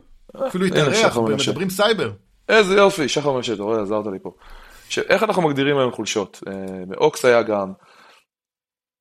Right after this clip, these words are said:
Speaker 1: ופשוט להגיד, "וואלה, זה היי, זה מידיום, זה לואו", לפי העניין הטכני, זה לא עוזר. מה אם לדוגמה, האם זה נגיש לאינטרנט?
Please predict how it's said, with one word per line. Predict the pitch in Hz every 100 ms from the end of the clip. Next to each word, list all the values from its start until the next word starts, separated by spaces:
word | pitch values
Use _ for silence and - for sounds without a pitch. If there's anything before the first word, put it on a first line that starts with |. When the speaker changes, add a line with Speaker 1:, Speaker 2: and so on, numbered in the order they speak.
| _ _ _ -
Speaker 1:
ופשוט | 104 110 104 101 - - 113 190
להגיד, | 170 143 131
"וואלה, | 151 139
זה | 107 131
היי, | 151 147
זה | 110 107
מידיום, | 107 143 139 113
זה | 95 104
לואו", | 127 147 110
לפי | 101 - 131
העניין | 127 117 107 117
הטכני, | 117 175 127
זה | 113
לא | 135
עוזר. | 180 120 98
מה | 98 123
אם | 147
לדוגמה, | 135 120 127 135 127 - - _
האם | - 113 120
זה | 120 117 107
נגיש | 107 113
לאינטרנט? | 110 107 98 82